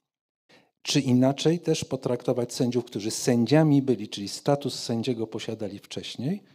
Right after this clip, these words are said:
ale uzyskali awans w trakcie już działań nowego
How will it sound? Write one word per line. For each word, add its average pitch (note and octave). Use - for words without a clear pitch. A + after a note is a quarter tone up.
ale E3+
uzyskali C3
awans A2+
w -
trakcie G#2+
już G#2
działań G2
nowego G2